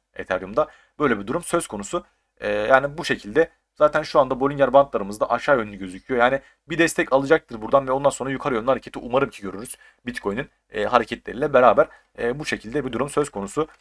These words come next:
Şöyle Solano'da çok güzel bir yükseliş vardı. Biliyorsunuz ki Solano'yu birçok kez konuştuk ve, e, sağlam yükselişler görüyoruz. Ve bunlar, e, geri çekiliyor arkadaşlar. Yani Solano'da kar almak gerçekten mantıklı olabilir. Baktığımızda yüzde sekizlik bir düşüş olmuş aslında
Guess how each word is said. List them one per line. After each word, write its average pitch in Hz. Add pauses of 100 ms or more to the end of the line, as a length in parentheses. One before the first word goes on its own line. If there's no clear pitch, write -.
(300)
Şöyle 170
Solano'da 175
çok 170
güzel 175
bir 147
yükseliş 175
vardı. 110
Biliyorsunuz 143
ki - (240)
Solano'yu 127 (120)
birçok -
kez 98
konuştuk 95 (300)
ve, 143
e, 107
sağlam 139
yükselişler 123
görüyoruz. 143 (260)
Ve 151
bunlar, 160
e, 120
geri 147
çekiliyor 156
arkadaşlar. 117
Yani 131
Solano'da 143
kar 143
almak 120
gerçekten 123
mantıklı 113
olabilir. 117 (320)
Baktığımızda 120 (220)
yüzde 123
sekizlik 127
bir 143 (260)
düşüş 110
olmuş 127
aslında -